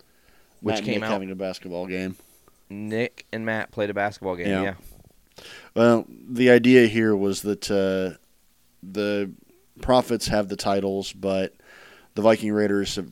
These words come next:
Speaker 2: not been beaten. Like, the Profits have never beaten them. And the idea of anything you can do, I can do better. It's two face teams going off against each other, but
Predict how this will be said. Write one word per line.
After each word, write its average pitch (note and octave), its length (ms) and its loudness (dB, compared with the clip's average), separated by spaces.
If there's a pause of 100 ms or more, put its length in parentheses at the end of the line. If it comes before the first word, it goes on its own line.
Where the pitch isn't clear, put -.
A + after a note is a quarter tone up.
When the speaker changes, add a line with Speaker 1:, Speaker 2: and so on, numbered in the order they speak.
Speaker 2:
not G2 360 -4
been F2+ 180 -6
beaten. F#2+ 400 -10 (520)
Like, - 220 -12
the G2 300 -4 (120)
Profits G2+ 300 -2
have F#2 120 -8
never F#2+ 260 -6
beaten F2+ 300 -8
them. G2 180 -6 (960)
And F#2 640 -6 (580)
the G2 280 -4
idea G2 320 -2
of F#2+ 60 -4
anything G2+ 320 -4
you G2+ 140 -4
can G2 140 -10
do, G2 160 0
I G2 80 0
can F#2+ 160 -8
do F2+ 120 -8
better. F#2+ 280 -4
It's - 120 -10
two A2 180 -4
face G2 360 -2
teams F2+ 300 -10
going F#2 240 -8
off F#2 200 -8
against F2+ 280 -10
each F2+ 140 -14
other, F2+ 260 -6
but F2+ 240 -8